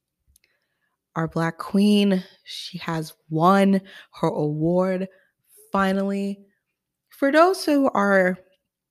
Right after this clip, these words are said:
maybe not familiar, as much familiar with, with this legend of a Black, um, woman, let me break it down.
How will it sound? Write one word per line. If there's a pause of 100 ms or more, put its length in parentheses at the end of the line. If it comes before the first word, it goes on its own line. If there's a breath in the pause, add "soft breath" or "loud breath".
(480)
maybe
not
familiar, (920)
as
much
familiar
with, (640 loud breath)
with
this
legend (180)
of
a
Black, (380)
um,
woman, (1000 loud breath)
let
me
break
it
down.